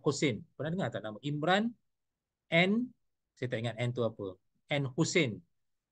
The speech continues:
Dia pun suka meramal-ramal. Dia scholar daripada Kanada, ada orang Paki-, asalnya India, Pakistan lah. Ha, dia ni suka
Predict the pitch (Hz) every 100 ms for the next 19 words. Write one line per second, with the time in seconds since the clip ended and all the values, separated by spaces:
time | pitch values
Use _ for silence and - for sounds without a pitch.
0 | - 135 165 165 202 202 185 165 165 147
1 | 147 151 143 147 147 143 131 113 107 143
2 | - 147 147 139 131 131 127 127 123 127
3 | 147 139 123 120 113 110 117 - 110 120
4 | 123 135 131 _ - 120 117 113 113 110
5 | - 110 107 120 - _ _ _ _ _
6 | _ - 101 110 127 143 131 139